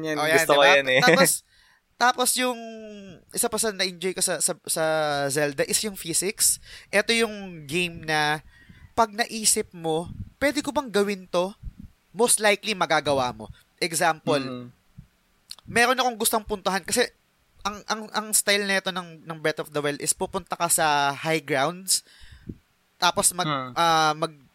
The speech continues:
Speaker 2: gagamitin mo yung ca-, camera mo, tapos maglalagay ka ng parang waypoint or something, tapos dun mo pupuntahan. Kasi kunwari, may nakitang something interesting.
Speaker 1: Ah.
Speaker 2: Kaso, kunwari, e-, e-, magbigay lang ako ng example, di naman siguro to, um, spoiler.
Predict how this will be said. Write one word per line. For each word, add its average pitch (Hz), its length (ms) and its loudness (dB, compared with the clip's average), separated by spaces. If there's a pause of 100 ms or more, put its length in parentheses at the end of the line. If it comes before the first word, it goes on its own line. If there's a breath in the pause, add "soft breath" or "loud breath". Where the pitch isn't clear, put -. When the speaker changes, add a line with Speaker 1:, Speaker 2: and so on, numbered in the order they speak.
Speaker 2:
gagamitin 156 460 -4
mo 160 100 -8
yung 165 100 -6
ca-, 147 380 0
camera 151 340 0
mo, 156 120 -2
tapos 143 280 -2
maglalagay 143 420 -2
ka 156 80 -6
ng 147 120 -6
parang 143 240 -2
waypoint 135 560 -4
or 135 120 -6
something, 131 500 -4
tapos 135 240 -6
dun 143 160 -6
mo 139 120 -12
pupuntahan. 127 500 -6
Kasi 147 160 -10
kunwari, 151 260 0
may 131 120 -6
nakitang 135 340 -4
something 135 320 -4
interesting. 127 600 -8 (500 soft breath)
Speaker 1:
Ah. 123 400 4
Speaker 2:
Kaso, 247 240 2
kunwari, 202 340 2
e-, 165 200 -4
e-, - 120 -6 (200)
magbigay 180 340 -4
lang 202 100 4
ako 196 60 2
ng 170 60 -4
example, 170 280 0
di 170 80 -4
naman 165 160 -2
siguro 156 240 0
to, 147 260 2
um, 131 720 0 (520)
spoiler. 147 480 2